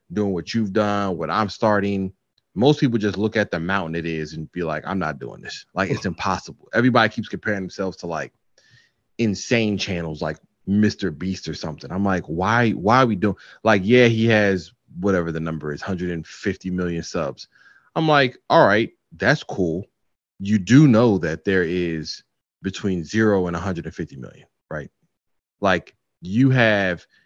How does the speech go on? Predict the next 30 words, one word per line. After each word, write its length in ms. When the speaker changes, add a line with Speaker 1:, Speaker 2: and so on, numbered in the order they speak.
Speaker 1:
ten 200
thousand, 440
twenty, 400
thirty, 280
forty, 380
hundred, 460
you 140
know, 380
fi-, 220
like, 140
whatever 340
the 80
number 380
is, 220
you 120
have 440
some 200
type 260
of, 60
you 120
can 140
slice 400
out 180
an 80
audience. 420
It 80
doesn't 200
have 260
to 80
be, 240